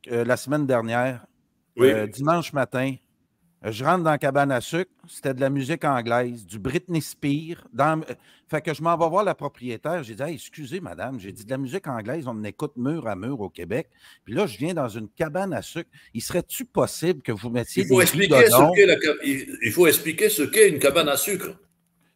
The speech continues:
Speaker 1: Oui, c'est qu'au Québec, là, le, le printemps, quand les, euh, les, euh, érables coulent, on fait, on, c'est là qu'on produit notre, euh, notre sirop d'érable. Et, euh, au Québec, là, c'est une tradition. Ça dure environ un mois. C'est au mois de mars, avril, tout dépendant dans quelle région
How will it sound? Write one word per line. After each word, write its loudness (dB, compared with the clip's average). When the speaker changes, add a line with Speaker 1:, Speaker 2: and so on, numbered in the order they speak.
Speaker 1:
Oui, 4
c'est -4
qu'au 2
Québec, -4
là, 2
le, 0
le -2
printemps, -4
quand -4
les, -2
euh, -2
les, -4
euh, -2
érables -6
coulent, 2
on -2
fait, -2
on, -4
c'est -6
là -2
qu'on -6
produit -4
notre, -4
euh, -2
notre -4
sirop -4
d'érable. -4
Et, -4
euh, 0
au -2
Québec, -6
là, -4
c'est -8
une -4
tradition. -6
Ça -4
dure -4
environ -2
un 0
mois. 0
C'est -12
au 0
mois -2
de -2
mars, -6
avril, 0
tout -10
dépendant -4
dans -2
quelle -6
région -4